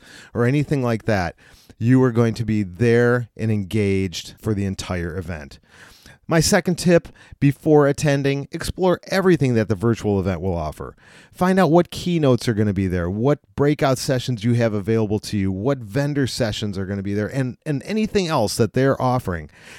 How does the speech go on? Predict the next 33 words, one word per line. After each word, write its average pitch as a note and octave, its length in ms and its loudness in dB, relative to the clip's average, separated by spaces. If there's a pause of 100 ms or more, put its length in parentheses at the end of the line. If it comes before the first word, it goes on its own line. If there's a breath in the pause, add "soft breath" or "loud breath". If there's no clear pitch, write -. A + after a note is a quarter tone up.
Some G3+ 200 2
sessions E3+ 400 2
may D3+ 140 2
be C#3+ 140 2
available C3 380 0
for A#2 140 -6
replays C3+ 480 -2
after A2+ 240 -2
the G#2 120 0
fact. A#2+ 460 -2 (300 loud breath)
So F3+ 200 8
determine, F3+ 640 0
you D#3 80 0
know, A#2 100 2
which C#3+ 300 0
sessions A3+ 460 -4
you F#3 100 0
wanna E3+ 220 0
attend D3 500 -2
live A2+ 580 -4 (220 loud breath)
so - 160 4
that C3 140 6
you D#3 180 4
might D#3 180 2
be D#3 100 0
able D3+ 160 2
to C3+ 60 -2
interact C#3 560 -2
with A2+ 180 2
the, F#2+ 260 0
with G#2+ 140 -6
the F#2 100 -8
speaker, D#3+ 580 0